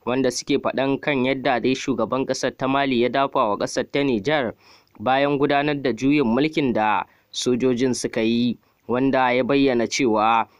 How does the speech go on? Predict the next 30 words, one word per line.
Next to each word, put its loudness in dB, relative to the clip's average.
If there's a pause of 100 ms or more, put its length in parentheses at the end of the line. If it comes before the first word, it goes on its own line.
(140)
yana 0
taimakawa 0
ƙasar -2
ta 2 (320)
Nijar 0
daga 0
ɓangarori 2
da 0
dama 2 (340)
a -2
kan 0
wannan 2
juyin 2
mulkin. 0 (400)
'Yan -2
ƙasar -2
dai 2
ta -2
Mali 2
sun -2
nuna 2
rashin 0
goyon 2
bayan 0
su -6
kan 0
yadda -2
yake 0
dafa 0
musu 0